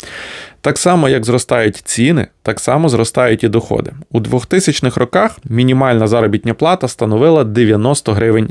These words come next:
на місяць. Сьогодні мінімалка — вісім тисяч гривень. Кожного року ми бачимо, як зростають ціни на продукти, на комунальні послуги, на пальне. Але ж ви після, від цього їсти не перестаєте.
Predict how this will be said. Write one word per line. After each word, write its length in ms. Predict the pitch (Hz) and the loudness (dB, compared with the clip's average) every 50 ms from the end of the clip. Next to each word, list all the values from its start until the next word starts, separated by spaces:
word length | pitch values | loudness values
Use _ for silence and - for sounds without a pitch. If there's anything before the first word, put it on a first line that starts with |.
| - - | -6 -4
на 140 | 110 117 123 | 0 2 2
місяць. 480 | 120 107 95 85 - - - - - _ _ _ - - _ _ | 2 2 2 0 -4 -8 -12 -14 -18 _ _ _ -20 -20 _ _
Сьогодні 560 | - - - 117 104 104 131 170 175 147 123 | -8 -2 0 0 2 2 2 2 2 2 0
мінімалка — 580 | 110 110 104 101 104 101 95 92 87 - 90 87 | 0 2 2 0 0 0 0 -2 -2 -2 -4 -4
вісім 400 | 87 92 107 127 135 - 113 101 | -2 -2 -2 -2 -2 -4 -4 -2
тисяч 300 | - 110 - 98 95 92 | -2 -4 -4 -4 -6 -6
гривень. 260 | 92 - - - - - _ _ _ | -4 -4 -6 -6 -8 -12 _ _ _
Кожного 400 | - 160 202 220 196 185 147 139 | 0 2 2 4 4 2 2 2
року 280 | 143 143 139 - - 101 | 2 2 0 0 -2 -2
ми 100 | 104 98 | -2 0
бачимо, 440 | 95 120 147 156 - - 113 98 | 0 0 0 0 -2 -4 -4 -2
як 160 | 95 113 127 117 | -2 -2 -2 -2
зростають 520 | 113 104 - - - 139 143 135 110 - | -4 -6 -4 -2 -2 0 0 0 0 0
ціни 240 | - 151 156 147 120 | -2 0 0 2 2
на 140 | 104 113 120 | 0 0 -2
продукти, 580 | - 131 131 113 98 98 92 - - - - 98 - _ | 0 0 0 2 2 0 -2 -2 -6 -10 -10 -12 -10 _
на 140 | - 104 117 | -4 -2 0
комунальні 540 | - 147 143 147 147 147 156 156 151 139 131 | 2 2 2 2 2 2 2 2 2 2 0
послуги, 520 | - - 107 98 95 - - 92 95 92 | 0 -2 -2 -2 -2 -4 -4 -4 -2 0
на 120 | 104 120 | 0 -2
пальне. 440 | 127 - 147 139 127 107 95 87 98 - _ _ - - | -2 0 0 0 2 2 0 -2 -2 -6 _ _ -20 -8
Але 220 | - 113 113 127 127 | -2 0 2 2 2
ж 80 | 113 | 2
ви 120 | 117 147 139 | 2 0 0
після, 300 | - - 110 - - 98 | 0 -2 -4 -2 -4 -2
від 260 | 98 107 120 117 - | 0 0 -2 -2 0
цього 240 | - 123 110 101 101 | -2 0 2 2 0
їсти 380 | 95 104 120 110 - - 104 | 2 2 0 0 -2 -2 -2
не 120 | 98 98 98 | -2 -2 0
перестаєте. 640 | - 120 120 120 - - 139 143 165 190 185 - - | 0 0 -2 0 0 0 2 2 2 2 0 -2 -8